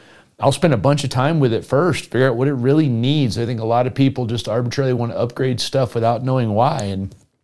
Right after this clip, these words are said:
in this particular case, I put a bunch of miles on the truck, driving it in the snow, driving it on the dirt roads,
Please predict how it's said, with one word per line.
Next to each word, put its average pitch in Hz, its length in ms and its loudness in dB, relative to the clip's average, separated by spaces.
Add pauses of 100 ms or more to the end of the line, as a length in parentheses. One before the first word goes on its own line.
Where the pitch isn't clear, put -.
(240)
in 139 80 4
this 127 120 0
particular 120 480 -2
case, 127 380 -2
I 87 220 -4
put 113 240 -4
a - 20 -4
bunch 127 240 -4
of - 80 -12
miles 120 320 -2
on 110 120 -4
the 101 80 -6
truck, 135 380 -2
driving 117 360 0
it 113 100 -4
in 92 160 -6
the 90 60 -8
snow, 143 600 2
driving 110 360 0
it - 20 -4
on 92 100 -6
the 92 80 -6
dirt 143 300 2
roads, 127 640 0